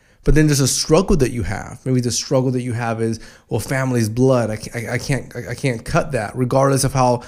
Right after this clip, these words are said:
much toxicity is taking place." Maybe you have this one, "Well, that's my friend. I've known that friend since I was five years old, so, so we can't do that." And then all, all I'm saying here is to consider these two elements.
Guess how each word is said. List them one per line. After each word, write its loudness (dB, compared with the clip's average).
much -2
toxicity 2
is 0
taking -2
place." -8
Maybe 4
you 6
have 4
this 2
one, 4
"Well, 6
that's 4
my 2
friend. 2
I've 2
known 4
that 2
friend 0
since -4
I 2
was -4
five -4
years 2
old, 4
so, -4
so -4
we 2
can't -2
do -6
that." -6
And 2
then 4
all, 2
all 4
I'm 6
saying 4
here 6
is 0
to 0
consider -2
these -2
two 4
elements. -2